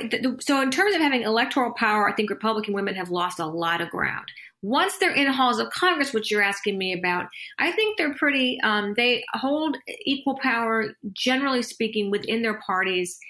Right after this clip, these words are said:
Um, I mean, Liz Cheney is, you know, you see, uh, the minority leader, you see Kevin, uh, McCarthy from California in that role. Liz Cheney's running that stuff. Um, and if they ever come back to have power, I have no doubt she would, they would be, she would be their speaker.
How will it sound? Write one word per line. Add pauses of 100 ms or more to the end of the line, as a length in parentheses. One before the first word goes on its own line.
(320)
Um,
I
mean,
Liz
Cheney (340)
is, (380)
you
know,
you
see,
uh,
the
minority
leader,
you
see
Kevin,
uh,
McCarthy
from
California (440)
in
that
role.
Liz
Cheney's
running
that
stuff. (420)
Um,
and
if
they
ever
come
back
to
have
power,
I
have
no
doubt
she
would,
they
would
be,
she
would
be
their
speaker.